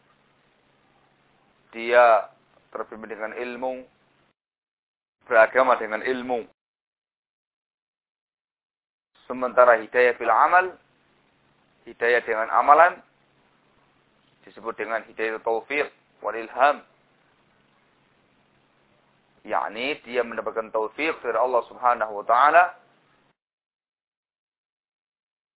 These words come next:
bisa mengamalkan agama ini, bertauhid kepada Allah, beribadah kepadanya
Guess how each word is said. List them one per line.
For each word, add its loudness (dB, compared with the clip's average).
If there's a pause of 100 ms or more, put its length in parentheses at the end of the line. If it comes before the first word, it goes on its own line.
(460)
bisa -4
mengamalkan 4
agama -2
ini, -10 (1400)
bertauhid 0
kepada 2
Allah, 6 (1900)
beribadah 4
kepadanya 0